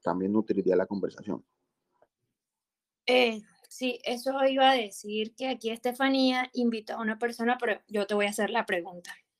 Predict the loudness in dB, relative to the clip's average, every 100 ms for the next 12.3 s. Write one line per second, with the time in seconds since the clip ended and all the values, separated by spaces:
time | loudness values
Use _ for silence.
0 | _ _ _ _ _ _ _ _ _ _
1 | _ _ _ _ _ _ 6 10 10 10
2 | 6 2 -2 -2 -2 -2 0 0 0 -4
3 | -2 -2 -6 -8 -10 -8 -4 -2 2 2
4 | 2 2 0 0 -2 0 0 0 0 0
5 | 2 0 -2 -4 -4 -4 -2 2 4 4
6 | 2 2 0 2 2 2 -4 -4 -6 -2
7 | 0 0 0 0 0 -2 -4 -6 -2 -2
8 | 4 6 6 4 0 -2 0 0 0 0
9 | 4 6 6 4 -2 -2 0 0 -2 -2
10 | -4 -2 -4 -2 -2 -4 -4 -6 -4 -4
11 | -4 -2 -2 -4 -4 -4 0 2 2 2
12 | -2 -2